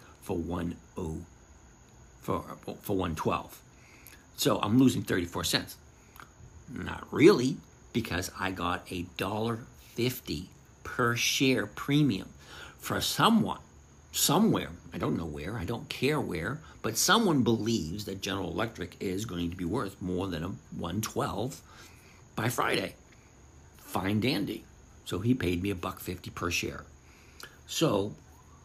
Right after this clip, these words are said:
if you do a little bit of quick math, I'm actually getting a dollar, what is that? Holy cow. Sixteen, is that right? Dollar sixteen? Yeah, a buck sixteen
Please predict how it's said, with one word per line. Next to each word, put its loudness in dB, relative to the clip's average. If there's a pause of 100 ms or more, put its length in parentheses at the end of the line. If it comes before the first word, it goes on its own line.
(440)
if 2
you 0
do 6
a 6
little 2
bit -2
of -8
quick -2
math, 2 (520)
I'm -2
actually -2
getting 0
a -4
dollar, -2 (200)
what -6
is -10
that? -16 (160)
Holy -8
cow. -10 (960)
Sixteen, 2
is 0
that -4
right? -2 (180)
Dollar -4
sixteen? -6 (640)
Yeah, 4 (520)
a -2
buck -4
sixteen 0